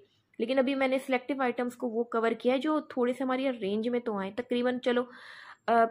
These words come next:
पाँच हज़ार से सात हज़ार की रेंज के आर्टिकल्स मैंने अपनी इस वीडियो में कवर किए हैं। उम्मीद है आपको मेरी आज की वीडियो पसंद आएगी।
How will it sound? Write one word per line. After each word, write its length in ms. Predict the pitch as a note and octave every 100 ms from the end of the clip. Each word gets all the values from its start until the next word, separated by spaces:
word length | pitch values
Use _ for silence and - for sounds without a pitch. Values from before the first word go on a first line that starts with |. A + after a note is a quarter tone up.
| A3+
पाँच 240 | B3+ C#4
हज़ार 200 | C4 B3+
से 100 | C4+
सात 240 | C4 C4
हज़ार 220 | C#4+ C#4 C4
की 120 | C4+
रेंज 300 | A#3 A#3 A#3+
के 80 | C4
आर्टिकल्स 420 | A3 A3+ A#3+ A#3+
मैंने 180 | A#3+ A#3
अपनी 200 | A#3 A#3+
इस 120 | A#3+
वीडियो 300 | G#3 G3 A#3
में 100 | B3
कवर 320 | B3 G3+ G#3
किए 200 | A#3 A3+
हैं। 80 | A#3
उम्मीद 300 | - D4 G#4+
है 60 | G4
आपको 200 | F4+ C#4+
मेरी 200 | C4 C4
आज 140 | B3
की 100 | B3
वीडियो 220 | A3+ A3
पसंद 380 | A#3 A#3+ C#4 C#4
आएगी। 380 | B3+ A#3 A#3